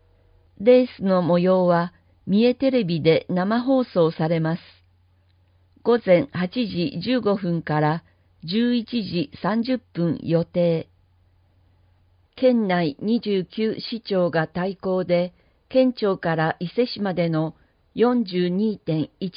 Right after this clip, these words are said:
九五キロメートルをたすきでつなぐ第十七回馬宿国三重市長対抗駅伝の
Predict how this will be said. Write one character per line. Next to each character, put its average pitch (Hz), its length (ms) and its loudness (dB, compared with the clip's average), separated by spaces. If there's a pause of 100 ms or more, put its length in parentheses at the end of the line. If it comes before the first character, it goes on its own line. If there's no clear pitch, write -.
(140)
九 233 240 -2
五 190 160 -2
キ 233 160 -4
ロ 220 120 4
メ 226 200 0
ー 202 40 -4
ト 170 140 -4
ル 156 200 -2
を 151 180 -2 (280)
た 180 140 -4
す - 140 -18
き 226 160 -8
で 180 160 0
つ - 140 -12
な 175 180 0
ぐ 156 240 -6 (260)
第 214 400 0
十 226 240 0
七 233 300 -2
回 160 320 -4 (440)
馬 214 260 0
宿 - 200 -12
国 170 400 -4 (200)
三 226 220 4
重 175 160 2
市 - 180 -12
長 214 260 0
対 214 280 -4
抗 233 260 0
駅 240 260 -2
伝 165 300 0
の 156 240 -4